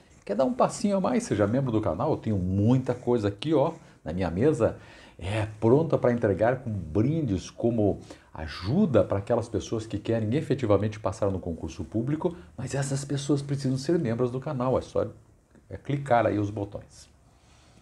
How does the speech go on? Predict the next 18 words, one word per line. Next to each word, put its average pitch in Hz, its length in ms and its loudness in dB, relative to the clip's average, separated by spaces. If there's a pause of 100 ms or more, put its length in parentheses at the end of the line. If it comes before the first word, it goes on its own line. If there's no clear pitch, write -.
(320)
Vamos 101 140 4
lá? 226 220 4 (1300)
Direto 95 500 2
ao 90 120 4
ponto, 104 340 0
sem 107 220 -2
enrolação 101 600 4
e 104 60 -4
sem 107 140 -2
nenhuma 107 260 0
edição 107 260 -6
do 95 120 -2
vídeo, 101 320 -4 (480)
como 202 280 0
se - 160 -6
fosse 175 320 -2
uma 120 160 4
live, 104 480 2